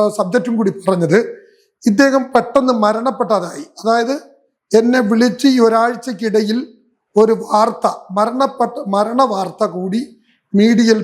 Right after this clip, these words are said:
പ്രചരി-, ഒരു കുറഞ്ഞ സമയം പ്രചരിക്കുകയുണ്ടായി.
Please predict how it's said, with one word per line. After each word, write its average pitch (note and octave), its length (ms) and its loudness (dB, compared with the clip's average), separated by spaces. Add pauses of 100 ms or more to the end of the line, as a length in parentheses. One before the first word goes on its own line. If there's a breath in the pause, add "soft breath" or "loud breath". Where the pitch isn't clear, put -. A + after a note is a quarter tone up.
പ്രചരി-, F#3+ 420 -2 (180)
ഒരു G3 140 0 (640)
കുറഞ്ഞ A#3 260 4 (300)
സമയം G3+ 340 2
പ്രചരിക്കുകയുണ്ടായി. F3+ 840 0